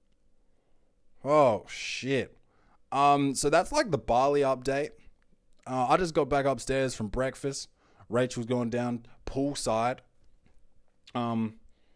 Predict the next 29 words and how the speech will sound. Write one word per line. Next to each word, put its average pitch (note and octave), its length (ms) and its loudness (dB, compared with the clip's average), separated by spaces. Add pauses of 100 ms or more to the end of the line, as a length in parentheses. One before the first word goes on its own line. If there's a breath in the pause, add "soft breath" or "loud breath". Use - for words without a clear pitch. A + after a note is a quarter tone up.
(540)
and, A#2+ 380 -4
uh, A#2 320 0
uh, B2 720 -2 (200)
because A#2+ 320 -4
I A#2 80 0
didn't A#2+ 200 -4
want A2+ 140 -6
her A2+ 200 -2
up G2+ 140 -4
here A2 80 -6
making G#2+ 280 -8
all G#2+ 140 -6
this G#2 220 -8
noise, G#2+ 580 -4 (140)
right? G#2 320 -8 (720 soft breath)
You F#2+ 100 -10
know? F#2 280 -10 (520)
See, C3+ 320 -6 (100)
'cause B2+ 300 -2
when, C#3+ 340 -2
you D3+ 80 -6
know, A2 160 -4
when A#2 200 -4
the G#2+ 100 -6
doorbell C3+ 500 -4
rang C3 280 -8
before, B2+ 500 -8
when A2+ 200 -6
the G#2 220 -12